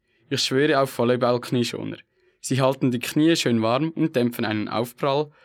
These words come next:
auf hartem Schnee oder Eis sehr gut ab. Abseits der markierten Pisten fahre ich nie ohne lawinenverschütteten Suchgerät, Schaufel und Sonde. Je nach Hang, den ich befahre, trage ich einen Lawinenrucksack mit Airbag.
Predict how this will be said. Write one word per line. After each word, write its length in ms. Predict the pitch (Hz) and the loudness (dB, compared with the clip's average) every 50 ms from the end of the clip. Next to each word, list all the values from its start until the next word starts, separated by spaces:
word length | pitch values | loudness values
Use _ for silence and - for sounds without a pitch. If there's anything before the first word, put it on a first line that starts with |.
| - - _ | -20 -20 _
auf 200 | _ - 120 - | _ -6 -4 0
hartem 300 | - 117 120 - - 127 | 0 0 0 -2 -4 -4
Schnee 360 | 113 - - 117 113 120 127 - | -4 -2 0 0 0 0 0 0
oder 280 | 135 143 156 160 - | 0 0 0 0 0
Eis 280 | 101 107 113 - - - | -2 -2 -2 -4 -6 -6
sehr 160 | 98 98 - | -6 -8 -6
gut 240 | - 139 135 - - | -8 -10 -8 -6 -6
ab. 200 | - 104 - _ _ _ _ _ _ _ _ _ _ _ _ _ | -6 -6 -6 _ _ _ _ _ _ _ _ _ _ _ _ _
Abseits 520 | - - 143 143 - - 151 151 151 - - | -2 -2 -2 -2 -2 0 0 0 0 -2 -2
der 100 | 147 131 | 0 0
markierten 580 | 127 120 120 - - 139 131 127 - 131 117 | 0 0 -2 -2 -4 -4 -4 -2 -2 -4 -4
Pisten 440 | 120 - 147 151 - - - 175 175 | -2 -4 -6 -6 -6 -4 -4 -4 -4
fahre 340 | - - 127 123 127 139 - | -2 -2 0 2 2 2 0
ich 260 | - 131 123 - - | 0 -2 -2 -2 -2
nie 260 | 131 135 147 160 151 - | 0 2 2 0 0 0
ohne 340 | 131 131 135 135 139 143 | 0 0 2 2 0 0
lawinenverschütteten 1120 | - - 117 113 113 117 127 147 165 165 165 - - - - 160 151 - - - - 175 156 | -2 -2 -2 -2 0 0 0 0 0 -2 -2 -4 -6 -6 -6 -8 -10 -12 -16 -8 -6 -6 -4
Suchgerät, 760 | - 156 143 139 - - 156 147 147 143 147 147 - - _ | -2 -4 -4 -6 -4 -6 -4 -2 -2 -4 -4 -6 -12 -16 _
Schaufel 520 | - - - 101 101 104 - - - 110 | -12 -8 -8 -8 -8 -8 -10 -10 -10 -10
und 260 | - - 147 160 160 - | -6 -4 -4 -4 -4 -4
Sonde. 400 | - 107 107 107 98 104 98 - _ _ _ _ _ _ _ - _ _ _ | -6 -6 -6 -4 -6 -8 -8 -10 _ _ _ _ _ _ _ -20 _ _ _
Je 200 | - 120 135 139 | -4 -2 0 0
nach 240 | 127 113 110 - - | 0 0 -2 -2 -2
Hang, 180 | 127 139 160 170 | -2 0 0 0
den 160 | 175 165 165 | 0 0 -2
ich 140 | 170 170 - | -2 -4 -6
befahre, 440 | 180 - - 160 147 147 160 160 | -10 -6 -2 0 0 0 0 -2
trage 440 | 160 - - 123 120 123 - 131 131 | -2 -4 -2 -2 -2 -2 -2 -2 -4
ich 180 | 131 - - - | -4 -4 -4 -4
einen 320 | - 117 123 131 135 131 | -2 0 2 2 2 2
Lawinenrucksack 1160 | 123 131 135 120 113 110 113 110 113 113 107 113 110 - - - - 117 107 - - - - | 2 0 0 0 0 0 0 0 0 -2 -4 -6 -10 -12 -10 -6 -4 -4 -4 -6 -10 -12 -6
mit 200 | 113 117 113 - | -6 -6 -6 -4
Airbag. 500 | - - 101 101 - - 104 101 - - | -4 -4 -4 -4 -4 -6 -6 -8 -8 -14